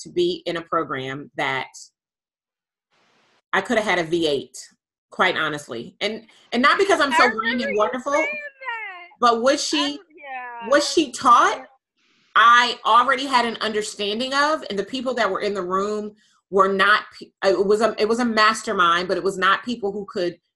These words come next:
Speaker 1: help me to accelerate. And so I,
Speaker 2: So
Speaker 1: but I
Speaker 2: what
Speaker 1: paid
Speaker 2: do you
Speaker 1: twenty-five thousand dollars.
Speaker 2: do?
Speaker 1: Go
Speaker 2: Like,
Speaker 1: ahead.
Speaker 2: how do you create a sixty thousand dollar program? Like, what is
Speaker 1: I'm, I'm
Speaker 2: that?
Speaker 1: about, I'm about to
Speaker 2: 'Cause
Speaker 1: break it
Speaker 2: in
Speaker 1: all
Speaker 2: my
Speaker 1: down for you.
Speaker 2: mind,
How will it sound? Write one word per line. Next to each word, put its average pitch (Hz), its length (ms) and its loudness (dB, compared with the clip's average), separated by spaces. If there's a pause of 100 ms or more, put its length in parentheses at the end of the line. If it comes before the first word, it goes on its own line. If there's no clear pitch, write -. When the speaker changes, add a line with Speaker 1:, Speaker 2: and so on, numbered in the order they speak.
Speaker 1:
help - 300 -8
me 196 320 2
to - 160 -8
accelerate. 143 680 -6 (840)
And 170 80 -10
so 185 80 -2
I, 392 200 2
Speaker 2:
So 427 120 -4
Speaker 1:
but 392 120 0
I 349 100 -2
Speaker 2:
what 302 80 -6
Speaker 1:
paid 539 120 -4
Speaker 2:
do 508 40 -2
you 403 220 -4
Speaker 1:
twenty-five 381 200 0
thousand 269 280 2
dollars. 190 440 0
Speaker 2:
do? 277 60 -16
Speaker 1:
Go - 460 -10
Speaker 2:
Like, 302 100 -2
Speaker 1:
ahead. 330 160 -14
Speaker 2:
how 320 200 -6
do 453 420 -20
you 320 380 -20 (160)
create 254 760 -12 (280)
a 262 80 -4 (140)
sixty 302 340 -20
thousand 254 260 -6
dollar 220 320 -12
program? 254 260 -12
Like, 233 200 -8
what 302 200 -8
is 285 60 -14 (100)
Speaker 1:
I'm, 214 160 0
I'm - 80 -4
Speaker 2:
that? 320 160 2
Speaker 1:
about, 415 240 6
I'm 330 100 0
about 392 220 2
to 330 80 -4
Speaker 2:
'Cause - 0 -
Speaker 1:
break 403 160 -6
it - 0 -
Speaker 2:
in 359 60 -2
Speaker 1:
all 480 100 0
Speaker 2:
my 494 100 -4
Speaker 1:
down 539 140 -6
for 330 100 -6
you. 339 60 -6
Speaker 2:
mind, 370 160 -8